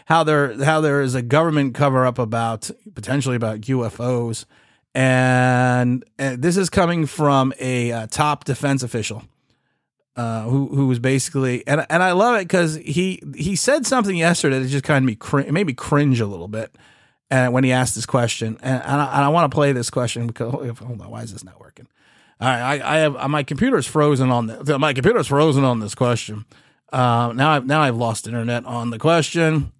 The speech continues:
<laughs> You know, it's, that's the good thing about recording live. You never, you never know what's gonna, what's gonna happen. Now he was, he, he was asked, he basically came out and said that the U S government is in possession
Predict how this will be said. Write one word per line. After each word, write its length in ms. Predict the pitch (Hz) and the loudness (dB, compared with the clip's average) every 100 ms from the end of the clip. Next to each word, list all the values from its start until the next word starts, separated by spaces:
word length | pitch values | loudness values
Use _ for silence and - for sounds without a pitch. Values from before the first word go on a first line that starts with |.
| - | -4
<laughs> 60 | - - - - _ - 135 139 139 | -2 -2 -4 -18 _ -12 -10 -10 -8
You 80 | 123 | 0
know, 160 | 202 233 | 2 2
it's, 300 | - 180 - | 0 -4 -4
that's 260 | 170 214 | -2 -2
the 80 | - | -2
good 180 | 240 262 | -2 0
thing 140 | 269 | 0
about 240 | 269 269 262 | 2 2 2
recording 420 | 262 254 277 254 | 2 2 2 2
live. 500 | 240 302 247 240 220 _ _ _ _ | 2 4 2 0 -4 _ _ _ _
You 140 | 147 | -2
never, 340 | 147 147 196 220 | 0 2 2 0
you 200 | 160 156 | -2 0
never 400 | 147 151 214 233 | 2 2 2 0
know 260 | 208 220 | 2 2
what's 420 | 208 151 143 190 - | 0 0 0 -2 -6
gonna, 400 | - 165 180 143 | -2 -2 -2 -4
what's 280 | 151 202 | -6 -6
gonna 260 | - 175 165 | -4 -4 -4
happen. 480 | 127 147 151 - - _ _ _ _ _ _ _ _ - | -2 -2 -2 -6 -20 _ _ _ _ _ _ _ _ -2
Now 180 | 175 190 | 2 2
he 120 | 247 | 4
was, 200 | 233 190 | 2 0
he, 360 | - 214 214 | -2 -2 -2
he 140 | 185 254 | -2 0
was 160 | 240 - | 0 -2
asked, 400 | - 196 233 226 | 0 0 0 -2
he 180 | - 208 | -2 -4
basically 680 | 202 190 233 330 285 269 226 | -4 -2 0 0 -2 0 0
came 260 | - 214 214 | 2 0 2
out 240 | 208 175 | 0 -2
and 140 | 170 | -6
said 500 | 151 - 202 214 170 | -6 0 0 0 -2
that 280 | 147 151 147 | 0 0 -2
the 80 | 156 | -2
U 200 | 156 247 | 0 0
S 80 | 240 | 0
government 400 | - 196 196 165 | 2 2 2 -2
is 140 | 147 | -2
in 80 | 156 | -2
possession 500 | 147 135 165 - 143 | -2 -2 -2 -2 -6